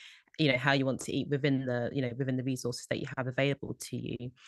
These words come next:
as opposed to being told, as opposed to that coming from external. So how much of my way that I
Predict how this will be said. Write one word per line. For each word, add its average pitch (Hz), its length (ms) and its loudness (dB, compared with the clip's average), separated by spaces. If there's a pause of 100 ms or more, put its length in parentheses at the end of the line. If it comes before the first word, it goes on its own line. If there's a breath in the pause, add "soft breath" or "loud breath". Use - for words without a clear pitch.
(320 loud breath)
as 147 140 4
opposed 143 300 0
to 135 80 -4
being 139 240 4
told, 127 340 0
as 123 60 -2
opposed - 240 -2
to - 80 0
that - 160 -4
coming 123 180 0
from 117 240 -2
external. 127 640 0
So 131 320 2 (160)
how 190 240 6
much - 320 2
of 151 100 0
my 139 360 2
way 135 140 2
that - 120 -4
I 123 160 -2